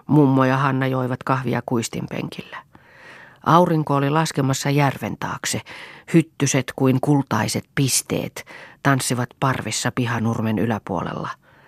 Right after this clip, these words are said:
Rannalla olevan saunan piipusta kohosi taivasta kohti patsaana savu. "Onpa niillä onnelliset olot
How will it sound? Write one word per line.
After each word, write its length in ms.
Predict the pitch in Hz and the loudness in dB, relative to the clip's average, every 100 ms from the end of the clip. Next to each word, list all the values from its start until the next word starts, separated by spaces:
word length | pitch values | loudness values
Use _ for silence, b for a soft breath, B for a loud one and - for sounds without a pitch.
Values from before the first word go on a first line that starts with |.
| b b b b b - | b b b b b -4
Rannalla 480 | - 151 156 147 117 | 2 4 4 2 0
olevan 380 | 139 139 135 131 | 0 0 0 0
saunan 420 | 156 147 131 123 | 0 0 0 0
piipusta 480 | 151 151 139 - - | 0 0 -2 -6 -4
kohosi 380 | 127 127 - | -4 -4 -6
taivasta 480 | - 131 120 117 - | -4 -2 -2 -4 -8
kohti 300 | - 117 - | -6 -6 -6
patsaana 560 | 113 123 - 110 110 107 | -4 -4 -2 -4 -4 -4
savu. 360 | - 92 - - - _ _ _ _ _ _ _ _ _ _ _ _ | -6 -8 -8 -12 -16 _ _ _ _ _ _ _ _ _ _ _ _
"Onpa 240 | 135 139 147 | -2 0 2
niillä 320 | 160 160 156 | 4 6 6
onnelliset 640 | 185 214 220 190 160 156 | 6 6 4 4 2 0
olot 340 | 170 156 120 | 2 2 0